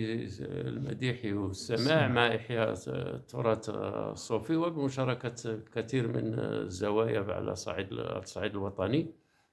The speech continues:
Speaker 1: هناك الزوايا الغازية مثلًا من الريصاني، من أزرو، من مكناس.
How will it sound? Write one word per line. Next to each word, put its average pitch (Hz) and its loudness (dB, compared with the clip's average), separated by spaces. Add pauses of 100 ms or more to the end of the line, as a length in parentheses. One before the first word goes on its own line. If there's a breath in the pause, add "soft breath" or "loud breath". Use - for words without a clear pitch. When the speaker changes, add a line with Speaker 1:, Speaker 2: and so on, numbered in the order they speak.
(120)
Speaker 1:
هناك 139 -4
الزوايا 127 4
الغازية 107 4
مثلًا 101 2
من 110 0
الريصاني، 110 0
من 113 0
أزرو، 113 4
من 113 2
مكناس. 120 2